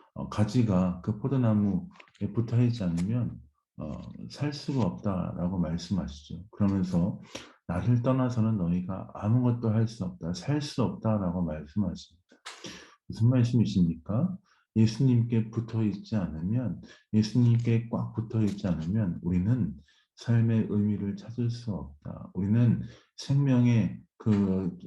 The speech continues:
줄기를 얻을 수 없다라는 것을 말씀하십니다. 그리고 나서 오 절 말씀이 이렇게 말씀하십니다. "나는 포도나무요, 너희는 가지라.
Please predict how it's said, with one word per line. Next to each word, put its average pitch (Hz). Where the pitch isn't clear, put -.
줄기를 104
얻을 110
수 117
없다라는 90
것을 90
말씀하십니다. 78
그리고 135
나서 95
오 110
절 143
말씀이 98
이렇게 92
말씀하십니다. -
"나는 117
포도나무요, 123
너희는 101
가지라. 87